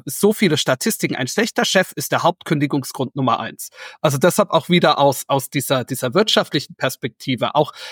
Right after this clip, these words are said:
als Geschäftsführer, wenn jemand,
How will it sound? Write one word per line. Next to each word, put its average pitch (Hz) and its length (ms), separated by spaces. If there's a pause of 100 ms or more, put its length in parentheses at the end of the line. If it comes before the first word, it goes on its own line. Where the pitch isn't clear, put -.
(160)
als 156 320
Geschäftsführer, 143 840 (720)
wenn 190 320
jemand, 208 680